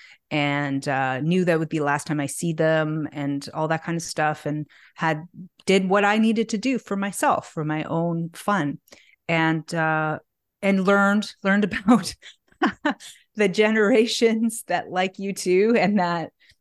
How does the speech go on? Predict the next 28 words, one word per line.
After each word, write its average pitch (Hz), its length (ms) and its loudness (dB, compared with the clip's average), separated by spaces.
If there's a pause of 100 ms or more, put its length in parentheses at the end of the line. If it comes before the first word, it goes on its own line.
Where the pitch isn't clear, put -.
(140)
it's 190 260 -2
the 208 120 2
Gen 175 280 2
Xers 240 540 0 (100)
and 185 180 2
that 170 200 -2
most 180 280 -2
of - 60 -20
them 208 180 -4
look 180 300 -2
very 170 240 0
elderly. 226 680 0
<laughs> - 40 -20 (480)
It's 262 160 -4
like, 226 300 4 (320)
"I 156 100 -8
don't 320 240 -4
look - 180 -8
like 147 160 -12
these 135 220 -16
people. 135 480 -18
I'm 196 160 0
forty-nine 170 680 -2
and 123 140 -12
I 175 180 0
don't 165 180 0
look 151 160 -8
like 113 180 -8